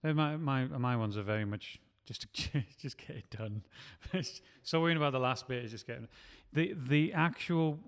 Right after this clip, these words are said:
achievement of writing an entire script, you should massively pat yourself on the back on it. The amount of people have got a half-finished script and a drawer somewhere and not finished.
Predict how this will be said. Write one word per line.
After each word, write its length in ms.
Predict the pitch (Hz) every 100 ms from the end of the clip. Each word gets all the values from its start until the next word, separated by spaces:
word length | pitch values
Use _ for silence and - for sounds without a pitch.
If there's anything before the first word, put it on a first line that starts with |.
| - _ _ _ _ _ -
achievement 760 | 151 - 160 156 123 127 113 -
of 160 | 113
writing 220 | 120 120
an 40 | 117
entire 460 | 104 - 131 135
script, 560 | 123 - 139 131 - -
you 120 | -
should 260 | 123 127 110 -
massively 640 | 131 120 127 - 113 110
pat 220 | 110 117
yourself 260 | 117 117 107
on 60 | 110
the 60 |
back 220 | 101 104 -
on 100 | 110
it. 140 | 104 - _ _
The 80 | 123
amount 260 | 123 127
of 60 | 113
people 300 | 127 120 117
have 100 | 107
got 140 | 110 113
a 40 |
half-finished 580 | - 110 110 - 110 -
script 320 | - 117 -
and 80 | 110
a 60 |
drawer 320 | 98 107 107 104
somewhere 400 | 107 101 101 98 _ _ _ _ -
and 100 | 120
not 180 | 123 139
finished. 460 | 135 160 170 -